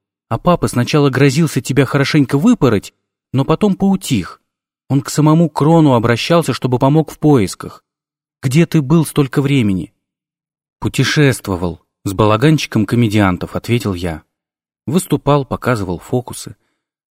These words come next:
А потом случайно попал в академию под чужим именем. Тут хорошо платят, а у комедианта карманы вечно пусты. «И кто из нас глупый?» — улыбнулась Елена.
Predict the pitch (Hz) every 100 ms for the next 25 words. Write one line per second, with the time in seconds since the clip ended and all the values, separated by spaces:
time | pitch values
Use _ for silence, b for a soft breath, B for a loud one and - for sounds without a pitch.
0 | - 101 143 220 170 147 - 202 175 135
1 | 101 170 170 135 107 101 170 135 92 92
2 | - 104 123 147 - 98 92 92 85 90
3 | _ _ _ _ _ - 202 - 147 139
4 | 196 - 143 175 165 101 - _ _ _
5 | - 101 107 123 113 101 131 185 - 156
6 | 120 117 196 175 98 127 - 113 98 90
7 | - - - _ _ _ _ _ _ _
8 | _ _ _ - - - 165 127 131 110
9 | 117 131 151 151 135 _ _ 135 139 127
10 | 135 123 - 127 123 117